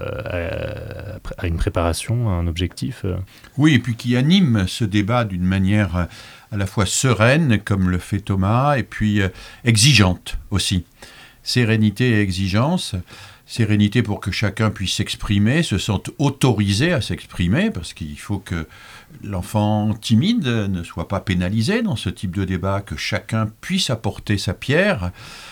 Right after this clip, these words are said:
Speaker 2: euh, au débat collectif. Et puis, euh, exigeant aussi, euh, l'exigence est importante parce que, euh,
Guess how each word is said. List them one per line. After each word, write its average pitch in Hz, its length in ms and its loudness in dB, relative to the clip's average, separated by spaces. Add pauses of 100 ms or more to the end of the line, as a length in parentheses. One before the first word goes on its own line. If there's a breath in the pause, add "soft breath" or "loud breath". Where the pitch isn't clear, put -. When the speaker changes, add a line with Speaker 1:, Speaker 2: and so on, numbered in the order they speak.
(320 loud breath)
Speaker 2:
euh, 95 160 -2
au 98 100 0
débat 95 280 0
collectif. 135 760 -2
Et 110 60 2
puis, 127 480 0
euh, 110 80 6 (320 loud breath)
exigeant 131 580 2
aussi, 175 600 0
euh, 123 180 0 (580 loud breath)
l'exigence 117 760 2
est 113 120 0
importante 117 760 2
parce - 340 -6
que, - 140 0
euh, 101 340 6